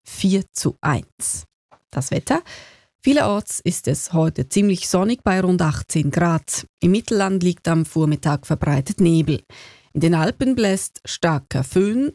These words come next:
lokal wird es bis sechsundzwanzig Grad warm.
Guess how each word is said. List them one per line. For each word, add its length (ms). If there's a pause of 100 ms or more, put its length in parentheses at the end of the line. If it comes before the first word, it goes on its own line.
lokal 500
wird 240
es 180
bis 320
sechsundzwanzig 1000
Grad 320
warm. 300